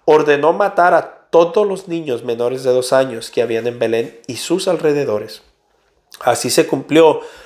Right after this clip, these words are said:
lo que había anunciado el profeta Jeremías: En Ramá se oyeron gritos, grandes sollozos y lamentos. Es Raquel, que llora a sus hijos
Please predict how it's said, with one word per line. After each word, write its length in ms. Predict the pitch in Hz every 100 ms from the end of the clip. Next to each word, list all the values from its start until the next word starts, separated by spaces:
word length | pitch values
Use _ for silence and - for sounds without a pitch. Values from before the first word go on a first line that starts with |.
| -
lo 180 | 143 147
que 80 | 151
había 200 | 151 160
anunciado 460 | 196 185 - 180
el 120 | 190 190
profeta 440 | - - 151 160
Jeremías: 800 | - 135 123 123 123 117 - _ _ - - -
En 260 | 156 165 165
Ramá 560 | 156 147 147 160 196
se 140 | 190 175
oyeron 440 | 151 170 185 165
gritos, 800 | 165 190 240 226 165 - - - - - -
grandes 800 | 151 156 233 285 302 254 233 -
sollozos 800 | 202 160 185 240 240 247 226 226
y 60 |
lamentos. 1040 | 202 180 147 143 139 127 139 139 - - _ _ _
Es 400 | 170 185 190 -
Raquel, 640 | 147 131 - 135 127 127 - - - - _ -
que 340 | 175 165 139
llora 500 | 135 175 226 208 147
a 280 | 131 - 139
sus 300 | - 127 -
hijos 640 | 135 123 123 117 - -